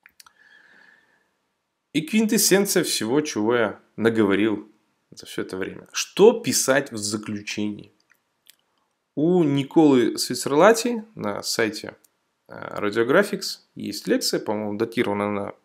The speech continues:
две тысячи пятнадцатым годом, по-, посвящена, а, идиопатическим интерстициальным пневмониям. Есть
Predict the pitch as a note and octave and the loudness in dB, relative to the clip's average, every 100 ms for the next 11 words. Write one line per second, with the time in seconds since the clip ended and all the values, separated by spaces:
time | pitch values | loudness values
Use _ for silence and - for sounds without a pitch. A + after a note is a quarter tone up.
0 | _ G#2+ A2+ - - - - G#2+ - - | _ -10 -10 -8 -8 -10 -10 -10 -8 -10
1 | C3 G3 A3 B2+ - - - A2 - A2+ | 2 2 2 -2 -8 -14 -8 -8 -6 -6
2 | - A2+ G#2+ - - - - - - - | -4 -4 -6 -12 -20 -20 -20 -20 -20 -20
3 | _ _ _ _ _ - G1+ G1+ G#2+ G#2+ | _ _ _ _ _ -8 -4 -4 -4 -6
4 | G#2 C#3 B2+ - A2 G#2+ A2 - - A2+ | -6 -6 -6 -4 -2 -2 -2 -2 0 2
5 | G#2 - A#2 A#2+ E3+ A#3+ A#3 A3 - _ | 0 -4 -4 -2 0 2 2 -2 -6 _
6 | _ _ _ _ - _ _ - - C3 | _ _ _ _ -20 _ _ -10 -6 0
7 | F3 - - | 0 0 -6